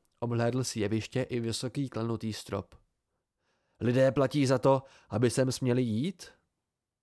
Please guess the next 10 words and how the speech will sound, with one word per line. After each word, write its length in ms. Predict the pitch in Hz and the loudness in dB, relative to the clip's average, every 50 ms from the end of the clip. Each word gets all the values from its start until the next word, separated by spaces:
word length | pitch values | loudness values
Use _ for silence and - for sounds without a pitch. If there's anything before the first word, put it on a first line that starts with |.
| _ _ _ _ _ _ _ | _ _ _ _ _ _ _
Podíval 440 | - 113 110 120 147 156 160 160 - | -8 -6 -4 -2 0 0 0 0 -2
jsem 220 | - - 151 147 | -4 -6 -6 -4
se 160 | - - 143 | -4 -4 -4
na 100 | 123 110 | -2 -2
něj. 280 | 107 92 - - 117 - _ _ _ _ _ _ _ _ _ _ _ _ _ _ _ _ _ _ _ _ _ _ _ _ | -4 -4 -6 -8 -12 -16 _ _ _ _ _ _ _ _ _ _ _ _ _ _ _ _ _ _ _ _ _ _ _ _
„Ty 140 | - 113 107 | -4 -4 -2
tu 140 | - 127 | -2 -2
studuješ 460 | 113 - - 127 123 131 127 117 - - | -4 -2 -2 -2 0 0 0 -2 -4 -8
třicet 440 | - - - 110 - 135 123 - | -6 -6 -6 -2 0 -2 0 0
let 300 | 117 113 120 127 - - | 2 2 2 0 -2 -6